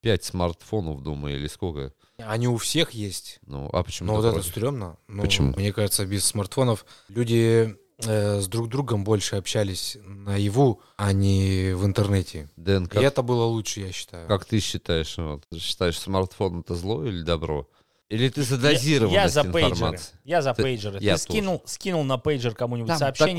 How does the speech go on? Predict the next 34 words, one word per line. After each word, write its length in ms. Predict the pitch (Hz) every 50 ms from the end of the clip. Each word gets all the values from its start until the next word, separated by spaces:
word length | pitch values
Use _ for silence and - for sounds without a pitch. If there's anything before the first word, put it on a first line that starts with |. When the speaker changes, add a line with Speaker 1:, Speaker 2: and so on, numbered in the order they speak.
| 143 -
Speaker 1:
такую 60 | 170
Speaker 3:
«Встретимся 320 | - 151 147 - 151 151 143
Speaker 1:
сатану 160 | 143 151 156
можно 280 | 143 170 175 175 160 101
Speaker 3:
там-то», 140 | - 87 87
Speaker 1:
нести. 260 | 90 87 - - 90 82
Speaker 3:
и 100 | 127 139
все, 200 | 143 - - 196
и 40 | 185
он 160 | 170 165 165
хуй 220 | 156 - 233 233
тебе 260 | 202 - 202 190 202 202
ответит, 540 | 190 - 208 214 240 254 - - 135 127 - - _ _
что 160 | - - 139
«нет, 380 | 139 151 190 247 269 214 -
я 100 | - 156
не 140 | 143 139 135
могу, 340 | 135 135 127 123 156 175 147
вату 320 | 113 120 151 175 170 147
катать 340 | - 139 131 - 135 127 -
не 120 | 131 127 123
будет». 380 | 123 120 120 117 104 87 - _ - - - _ _
Сразу 380 | - - - 370 392 262 196
придет 420 | 170 - 175 175 160 190 185 - -
и 40 | 98
все. 160 | - - 139 113 101 - - 135 107 -
Speaker 1:
<laughs> 140 | - 127 104 - - - - -
Да. 520 | - 160 135 - 143 127 123 127 131 117 -
Speaker 3:
А 140 | 147 170 190
иначе 300 | 190 208 220 208 - 175
вы 100 | 165 160
потом 260 | 160 151 - 160 156
хуй 220 | - - 160 160 139
словитесь. 580 | - - 135 127 110 98 - - - - -